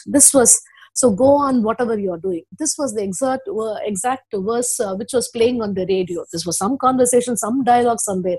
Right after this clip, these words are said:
This was so perfect. I took it. I said, "Yeah, this is God's sent message for me. So I will not, definitely not be going to worry about it. And definitely I'm going to make a mark in this field and I'm going to take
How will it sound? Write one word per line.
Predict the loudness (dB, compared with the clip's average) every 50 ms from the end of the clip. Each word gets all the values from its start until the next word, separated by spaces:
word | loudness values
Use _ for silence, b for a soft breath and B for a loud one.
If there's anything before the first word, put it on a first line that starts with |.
| -6 _
This | -4 -2 0 0 2 2
was | 2 0 2
so | 0 -2 -2
perfect. | -4 -6 -8 -6 -8 -8 -10 -10 -12 -10 -8
I | -6 -6 -6 -4 -6
took | -8 -2 2
it. | 2 2 2 0 -6 -18 _ _
I | -6 -4 -2 -2
said, | -2 0 0 0 0 0 0
"Yeah, | 0 0 0 0 -2 -2
this | 0 0 0 2 0 2 2
is | 2 2 2 0
God's | 0 -2 -2 -2 -2 -2
sent | -2 -2 -2 -4
message | -4 -2 0 0 0 0 -2 -2
for | -4 -4
me. | -2 -2 -2 -4 b b b b b b b _
So | -4 -4 -2 0
I | 0 2 2 2 4
will | 4 4 2
not, | 2 0 0 -2 -2 -4 -2
definitely | -2 -2 -2 -2 -2 -2 -2 -2 0 0 0
not | 0 0 -2 -4 -6 -8 _ _ -8 -4
be | -2 0 0 2
going | 2 2 2 4
to | 4 4
worry | 6 6 4 4 4
about | 2 2 0 -2 -4 -4 -4
it. | -4 -6 -6 B B B B B B B -6
And | -4 -2 0 0 2 2
definitely | 0 0 0 0 2 2 2
I'm | 4 4 2 2
going | 2 0
to | 0 -2
make | -2 -2 -4 -2 -2
a | -2
mark | -2 -2 -4 -8 -10 -6 _
in | 0 0 2 2
this | 2 0 0 0
field | 0 0 2 2 2 2 2 0
and | 0 0 0
I'm | 2 2
going | 0 0 0
to | -2 2 4
take | 4 4 4 2